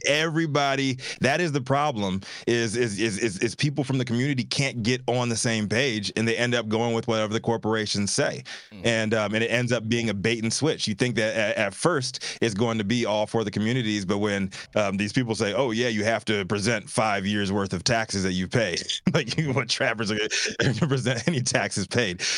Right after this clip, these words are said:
Speaker 1: You have to show that you, uh, you have to prove that you run a, uh, a successful business, uh, for at least two years. Like, I gotta, I gotta tell you, <laughs> I gotta show my receipts from trapping now. Like, it ends up being a bait and switch that nobody can really qualify for. And then I think that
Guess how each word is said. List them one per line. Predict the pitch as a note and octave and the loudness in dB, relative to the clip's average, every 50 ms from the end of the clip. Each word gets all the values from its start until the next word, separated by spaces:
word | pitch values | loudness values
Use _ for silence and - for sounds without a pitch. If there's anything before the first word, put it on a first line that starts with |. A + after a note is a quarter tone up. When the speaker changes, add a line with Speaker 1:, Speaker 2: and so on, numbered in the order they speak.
| - | 2
Speaker 1:
You | A#2 C3 C3 | 2 2 2
have | C3 B2+ B2+ | 2 0 0
to | B2 A#2+ A#2+ A#2 A2 | 0 0 0 0 0
show | - - C3 A#2+ | 0 0 0 0
that | A2 A#2 G#2+ | 0 0 0
you, | A2 A2+ A2+ A#2 A2+ G#2+ | 0 0 2 2 2 2
uh, | G#2+ | 2
you | A2 A2 | 0 0
have | A2+ - | 0 -2
to | A2+ | -4
prove | G2 - C#3+ C3+ B2+ A2+ G#2+ | 0 2 2 2 2 2 2
that | A2+ G#2+ | 0 2
you | A2 A2 G#2+ | 2 0 2
run | F#2+ A2 A2+ A2 G#2+ | 2 2 2 2 0
a, | G#2+ G#2 G#2 G#2+ G2+ G2+ - | 0 0 0 0 0 -2 0
uh, | - A2 G#2 G2+ F#2 F2+ - - - - - - - | 0 0 2 0 0 -2 -4 -6 -6 -6 -6 0 0
a | B2+ A#2+ A2 | 2 2 2
successful | - - A#2+ - - D#3 B2 B2 - C3 A#2 | 0 -2 -2 0 0 0 0 0 -2 -2 0
business, | G#2+ A2+ A#2+ B2 G#2 A2+ G#2+ G2 - - - - - - - | 0 0 0 0 0 0 0 -2 -2 -4 -4 -6 -2 0 0
uh, | A2 A2 | 0 2
for | - B2+ A2+ | 2 0 0
at | G#2 G2+ | 2 2
least | B2 B2 A#2 - - - | 0 -2 -2 -2 -2 0
two | - C#3 A#2+ | 0 0 2
years. | A2 G#2+ A#2 A#2 G#2 F#2+ F2+ E2+ | 2 2 2 2 2 0 0 0
Like, | F#2 F2+ F2 - _ _ _ _ _ _ _ _ _ _ _ _ _ _ _ _ _ _ | -2 -2 -4 -8 _ _ _ _ _ _ _ _ _ _ _ _ _ _ _ _ _ _
I | - - | 0 0
gotta, | A#2 B2 A#2 A#2 A2+ F#2+ | 2 2 0 0 0 0
I | A#2 | 0
gotta | B2 A#2 A#2 A2+ | 0 0 0 -2
tell | A2 - - A#2+ B2 | 0 0 2 2 2
you, | B2 B2 A#2 G#2+ | 2 0 0 0
<laughs> | - | 0
I | F#3 | 0
gotta | B2 B2+ | 0 0
show | B2+ - C3+ B2 | 0 0 0 2
my | A#2+ B2 | 2 2
receipts | A#2 G#2+ A2+ - - B2+ B2 | 0 0 0 0 0 -2 0
from | B2+ B2 A2 | -2 -2 0
trapping | - B2+ A#2 A#2+ - G#2+ B2 | 2 0 0 0 -2 -2 0
now. | C3+ C#3 D3 D3+ - - - - - - | 2 0 0 0 -4 -6 -6 -6 0 0
Like, | B2+ B2 A#2 | 2 2 2
it | A#2 A#2 A2+ A#2+ | 2 0 2 2
ends | B2 C3+ D3+ D3+ D3+ | 2 2 2 2 0
up | C#3+ B2+ B2+ | 0 0 0
being | C3+ C#3 C#3 C3 | 0 0 0 0
a | B2+ | 0
bait | A#2 B2+ B2+ B2+ A#2 | 0 0 0 0 0
and | A#2+ A#2 | -2 -2
switch | - B2+ B2 A#2+ | 0 0 0 0
that | B2 A#2 | 0 0
nobody | A2 A2 A#2+ B2+ B2 B2 A#2 A#2 | 0 2 0 2 0 0 0 0
can | G#2 A2+ | 0 0
really | A2+ A2+ A2 G2+ | 0 0 0 0
qualify | - - B2+ D#3+ G3+ C3+ B2+ - G#2+ G#2 G2+ | 0 0 2 2 0 0 0 0 0 0 0
for. | - - G#2+ G#2 G2+ G2+ G2 - - - - - | 0 0 0 0 0 0 -2 -4 -8 -8 -4 -2
And | G#2+ A2+ A2+ A2 G#2+ G#2+ | 0 0 2 0 0 0
then | A2 G#2+ - - | -2 -2 -2 0
I | A2+ A2 A#2 B2+ | 2 2 2 0
think | B2+ - - D3 C#3 C3 G2 | -2 -2 -2 -2 -2 -2 0
that | A#2+ B2 A#2+ - | 0 0 0 -2